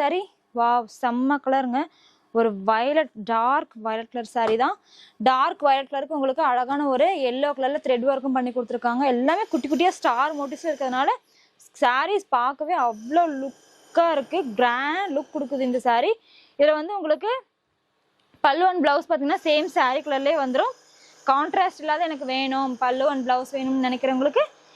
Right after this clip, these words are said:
இந்த சாரி ரொம்ப ரொம்பவே நல்லா கம்ஃபர்டபுளா இருக்கும். இந்த சாரி வேணும்னா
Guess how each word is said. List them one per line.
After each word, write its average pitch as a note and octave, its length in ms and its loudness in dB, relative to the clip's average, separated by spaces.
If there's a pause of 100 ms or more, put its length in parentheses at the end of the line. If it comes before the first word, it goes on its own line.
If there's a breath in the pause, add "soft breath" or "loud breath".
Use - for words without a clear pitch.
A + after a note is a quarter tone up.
(220 soft breath)
இந்த F#4 200 2
சாரி F#4 280 2
ரொம்ப D4 200 -6
ரொம்பவே D#4 300 0 (1160)
நல்லா D4 220 2 (460 loud breath)
கம்ஃபர்டபுளா B3+ 400 2
இருக்கும். A3 200 -10 (120)
இந்த F4 160 0 (160)
சாரி D#4+ 420 0
வேணும்னா C4+ 400 0